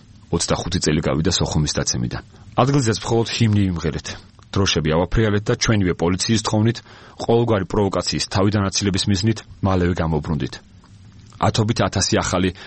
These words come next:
გამომწერი შევიძინე ამ სველობით. უამრავი დალოცვა და შექება მივიღე. და ზუსტად ამ ადამიანებთან ერთად ძალიან ბევრს ვიბრძოლებ, რომ ის ჩინოვნიკი არ დარჩეს დაუჟელი და არც არავის შერჩეს კანონდარღვევა.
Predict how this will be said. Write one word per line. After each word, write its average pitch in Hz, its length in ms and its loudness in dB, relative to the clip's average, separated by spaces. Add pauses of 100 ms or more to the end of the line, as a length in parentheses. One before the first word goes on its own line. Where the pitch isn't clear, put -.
გამომწერი 98 520 0
შევიძინე 85 480 0
ამ 80 100 -2
სველობით. 76 420 -2 (480)
უამრავი 104 460 2
დალოცვა 92 380 0
და 98 80 2
შექება 85 380 0
მივიღე. 69 340 -4 (720)
და 117 100 2
ზუსტად 107 380 0
ამ 107 180 2
ადამიანებთან 107 560 2
ერთად 110 200 0 (420)
ძალიან 117 420 2
ბევრს 104 260 0
ვიბრძოლებ, 85 480 -2 (640)
რომ 104 240 2
ის 107 160 2
ჩინოვნიკი 117 580 2 (280)
არ 110 220 0
დარჩეს 104 440 -2
დაუჟელი 87 520 0
და 76 200 -2
არც 101 320 -2
არავის 90 320 0
შერჩეს - 400 -2
კანონდარღვევა. 76 640 -2